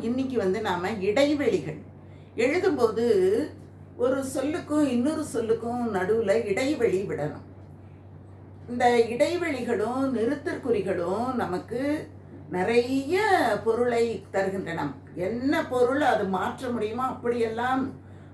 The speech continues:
அவைகள் மாற்றுகின்றன. எழுத்துகளும் சொற்களும் மட்டும் மாற்றுகின்றன அப்படின்னு சொல்ல முடியாது. இடைவெளிகளும் பொருள்களை மாற்றுகின்றன. நாம போடக்கூடிய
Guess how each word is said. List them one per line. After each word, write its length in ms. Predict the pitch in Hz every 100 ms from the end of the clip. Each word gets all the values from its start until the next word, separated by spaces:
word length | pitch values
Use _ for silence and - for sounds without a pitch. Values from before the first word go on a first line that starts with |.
| -
அவைகள் 320 | 226 226 233 196
மாற்றுகின்றன. 640 | 180 - 190 180 156 139 135 - 190
எழுத்துகளும் 920 | 233 262 - 277 240 233 269 247 190 151 - - - -
சொற்களும் 520 | 220 214 285 277 277 240
மட்டும் 340 | 226 - 247 233
மாற்றுகின்றன 600 | 220 240 226 202 196 208 208
அப்படின்னு 320 | 175 196 226 220
சொல்ல 160 | 190 233
முடியாது. 400 | 214 185 196 156 - - - - - - 175
இடைவெளிகளும் 760 | 233 269 262 240 240 269 285 -
பொருள்களை 480 | 226 233 240 220 202 208
மாற்றுகின்றன. 640 | 180 - 165 156 147 - - - - - - - -
நாம 260 | 196 214 196 220
போடக்கூடிய 500 | 240 302 269 247